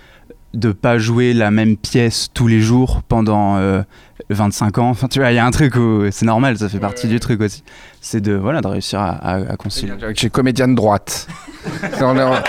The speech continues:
Speaker 2: je suis comédien, mais on va, on va pas quand même se plaindre, on fout rien la journée, il manquerait plus que.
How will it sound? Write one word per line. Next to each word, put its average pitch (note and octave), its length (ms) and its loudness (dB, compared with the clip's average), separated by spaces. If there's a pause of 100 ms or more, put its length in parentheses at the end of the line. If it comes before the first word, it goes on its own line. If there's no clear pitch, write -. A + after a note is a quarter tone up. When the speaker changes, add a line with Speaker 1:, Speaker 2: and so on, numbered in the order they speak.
(260)
Speaker 2:
je - 40 -2
suis E3+ 120 0
comédien, G3 560 4
mais G#3 100 6
on E3 140 6
va, D#3+ 120 4 (240)
on E3 60 4
va D#3+ 160 6
pas A#3+ 240 6
quand F#3+ 240 4
même G#3+ 240 4
se G3 160 2
plaindre, G3 560 4
on D#3+ 140 6
fout F3 260 2
rien G3 220 4
la G#3 140 6
journée, F#3 420 4
il A3+ 60 2
manquerait F3 340 2
plus A3 260 0
que. E3+ 320 4